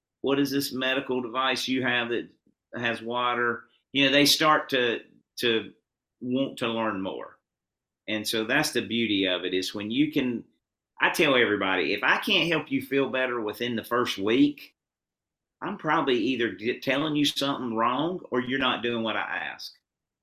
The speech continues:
It should not, t-, I have these people, it blows my mind, and I, I'm sure you have this too,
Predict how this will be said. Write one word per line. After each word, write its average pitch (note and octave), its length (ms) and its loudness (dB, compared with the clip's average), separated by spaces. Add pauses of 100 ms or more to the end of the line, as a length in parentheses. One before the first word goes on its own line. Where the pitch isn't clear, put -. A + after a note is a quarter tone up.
(240)
It D#3 160 4
should E3 260 4
not, F3+ 300 2
t-, - 100 -2
I D#3+ 140 0
have F3+ 180 -2
these D3+ 160 2
people, B2+ 400 2
it B2 200 0
blows C#3+ 300 0
my A#2 160 0
mind, G2 320 -4
and G2 100 -6
I, G#2+ 100 -4
I'm B2 200 -4
sure B2+ 160 -2
you G#2 240 -4
have F#2+ 160 -2
this F#2 160 -8
too, D#2+ 280 -6